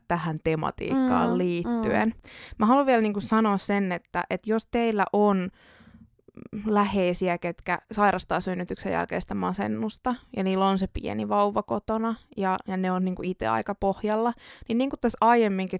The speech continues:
Speaker 1: tuli jotenkin sanotuksi, Oona sen jotenkin hienosti sanoi, että se on niin vaikeeta sanoa, että, että mitä,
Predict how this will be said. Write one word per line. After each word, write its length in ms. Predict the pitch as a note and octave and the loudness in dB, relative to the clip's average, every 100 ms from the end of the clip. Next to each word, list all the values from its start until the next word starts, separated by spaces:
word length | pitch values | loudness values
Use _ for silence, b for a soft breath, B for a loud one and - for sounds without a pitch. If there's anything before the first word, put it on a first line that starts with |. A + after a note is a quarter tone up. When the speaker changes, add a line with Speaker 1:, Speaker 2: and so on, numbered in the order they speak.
| - | -4
Speaker 1:
tuli 400 | G3 G3 F#3 F#3 - b b b b b | -2 0 0 -2 -6 b b b b b
jotenkin 300 | G#3 G3 G3 | -6 -4 -4
sanotuksi, 720 | F#3+ G3+ G#3 G3 F3+ - F#3+ - _ - | 0 4 4 4 -2 -8 -8 -8 _ -2
Oona 280 | F#3+ F#3+ F#3+ | 2 4 2
sen 180 | F#3+ F#3 | -2 -4
jotenkin 320 | F#3 F#3+ F#3 | -4 -4 -2
hienosti 360 | F#3+ F#3 - F#3 | 0 -2 -4 -4
sanoi, 260 | G3 F#3 | 0 0
että 100 | F3+ | 0
se 60 | F#3+ | 0
on 80 | F#3+ | 0
niin 140 | F#3 | 0
vaikeeta 460 | G3 G3+ F#3 F3 F3+ | 2 2 2 -2 0
sanoa, 500 | F#3+ F#3+ F3+ F3+ F3+ | 2 2 2 0 -2
että, 360 | - - - - | -6 -6 -6 -4
että 180 | F3+ F#3 | -4 -2
mitä, 300 | F3 F3 | -2 -2